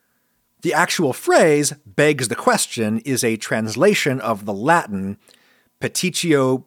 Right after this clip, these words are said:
principii, but because the English words begs the question could also mean raises the question or invites the question,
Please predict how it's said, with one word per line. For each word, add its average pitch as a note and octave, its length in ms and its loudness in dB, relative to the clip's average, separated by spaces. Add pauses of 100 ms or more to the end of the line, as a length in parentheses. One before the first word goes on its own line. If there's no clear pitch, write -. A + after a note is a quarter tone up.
principii, - 720 -4 (640)
but A2 320 2 (600)
because C3+ 440 -4
the C3 180 -8 (160)
English G#3 480 0
words D#3 520 2
begs C3+ 540 -2
the - 80 -4
question G#2+ 720 -2 (420)
could G3+ 240 6
also G3+ 440 4
mean D#3+ 520 0 (240)
raises D3+ 500 2
the A2 60 -4
question F#2 500 -6
or G#2 320 -4 (320)
invites C#3+ 540 -2
the C3 100 -4
question, F#2 640 -6